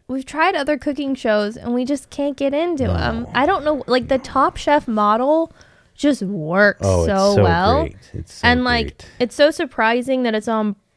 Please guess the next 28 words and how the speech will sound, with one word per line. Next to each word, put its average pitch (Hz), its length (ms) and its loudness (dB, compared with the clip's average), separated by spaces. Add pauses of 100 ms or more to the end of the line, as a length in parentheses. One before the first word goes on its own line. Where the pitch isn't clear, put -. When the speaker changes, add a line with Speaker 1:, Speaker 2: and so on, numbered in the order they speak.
Speaker 1:
Bravo, 208 640 4
which 233 180 -2
I 233 100 0
guess 233 220 0
it's 269 240 0
one 226 180 0
of 208 120 -4
their 185 220 0
original 175 460 -4
shows. 196 540 -2 (960)
But 220 80 -2
what 226 120 4
I 226 40 6
was 220 80 0
gonna 220 140 -4
say 262 280 0
is, 214 100 -2
like, 208 180 -4
you 226 240 0
normally 220 440 -2
associate, 202 720 -4
like, 190 220 -4
Bravo 196 380 0
shows 190 380 -6
with 190 200 -10
all 208 220 0
this 208 160 -14
drama. 202 720 -2